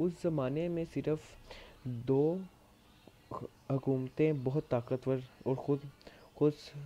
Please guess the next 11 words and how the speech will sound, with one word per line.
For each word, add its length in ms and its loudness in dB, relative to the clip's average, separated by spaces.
सर 120 2
हुकूमतों 600 0
में 180 2
शक्ल 540 -2
अख्तियार 400 0
कर 140 2
ली 180 2
थी, 120 -2
जिसमें 340 -2
करमानिया 500 0
और 60 0